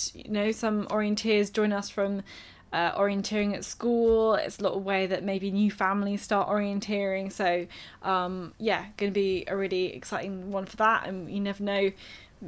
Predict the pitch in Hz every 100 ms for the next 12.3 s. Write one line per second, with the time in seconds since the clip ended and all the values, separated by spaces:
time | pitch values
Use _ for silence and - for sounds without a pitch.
0 | - - 208 202 202 196 202 196 190 -
1 | - - - - - - 233 233 202 208
2 | 208 208 - 214 202 196 196 190 185 202
3 | - - 202 202 196 202 208 - - 214
4 | 214 247 254 - 220 208 208 208 226 233
5 | - - - - - - - - - -
6 | - 233 220 214 214 226 220 220 220 220
7 | 240 233 254 269 233 233 220 220 220 247
8 | 262 - - - - 269 285 262 240 226
9 | 220 226 220 254 226 226 208 208 214 220
10 | 208 202 196 202 - 214 202 202 170 -
11 | 190 175 220 202 - 196 - 196 196 180
12 | 190 190 -